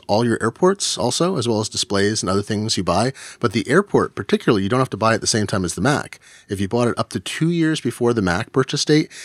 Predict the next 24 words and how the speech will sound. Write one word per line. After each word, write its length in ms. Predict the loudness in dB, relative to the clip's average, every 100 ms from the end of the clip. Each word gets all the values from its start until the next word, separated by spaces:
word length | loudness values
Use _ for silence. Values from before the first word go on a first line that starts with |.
| -8
it 120 | -8 -2
covers 320 | 0 0 -2
it 160 | -4 -2
for 180 | -2
the 100 | 0
full 400 | -4 -2 2 2
three 300 | 0 0 0
<laughs> 40 | 2
years 220 | 2 2
of 60 | 0
the 80 |
warranty. 420 | 0 0 2 0 0
So 160 | -4
you 40 | 0
could 100 | 0
have 140 | 0
a 60 | 0
warranty 340 | 2 0 0
for 120 | -4
five 400 | -6 0 2 0
years 440 | 0 -2 -2 -4 -6 -2
on 100 | 0
an 80 |
airport, 480 | 2 0 2 0 0